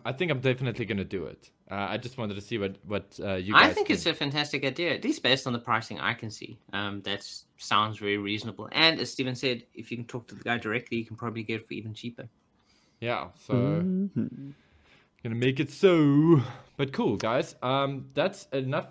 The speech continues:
Speaker 1: from me and my cool new plastic. Uh,
Speaker 3: <laughs> Robbie,
Speaker 1: what
Speaker 3: what are
Speaker 1: about
Speaker 3: you
Speaker 1: you?
Speaker 3: reading? What are you watching? What are you playing?
Speaker 2: So
Speaker 3: Ah.
Speaker 2: this week, this week,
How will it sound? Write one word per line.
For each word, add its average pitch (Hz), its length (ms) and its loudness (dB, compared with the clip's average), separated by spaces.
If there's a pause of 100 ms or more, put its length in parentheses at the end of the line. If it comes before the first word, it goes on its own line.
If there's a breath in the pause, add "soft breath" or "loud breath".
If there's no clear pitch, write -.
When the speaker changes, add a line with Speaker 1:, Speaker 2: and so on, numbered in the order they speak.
(120)
Speaker 1:
from 120 300 -4
me 123 420 -2
and 110 180 -4
my 113 160 -2
cool 123 220 -8
new 95 200 -4
plastic. - 580 -10 (560)
Uh, 107 260 4
Speaker 3:
<laughs> - 40 8
Robbie, 147 360 12
Speaker 1:
what 120 80 12
Speaker 3:
what 120 100 12
are - 20 12
Speaker 1:
about - 20 12
Speaker 3:
you 123 160 12
Speaker 1:
you? - 0 -
Speaker 3:
reading? 127 500 10
What 113 140 8
are 117 40 8
you 120 100 8
watching? 120 480 6
What 110 100 8
are 110 40 8
you 107 120 6
playing? 113 880 0 (320)
Speaker 2:
So - 200 6
Speaker 3:
Ah. 196 320 8
Speaker 2:
this 180 280 0
week, 170 580 2
this 233 220 0
week, 156 320 -4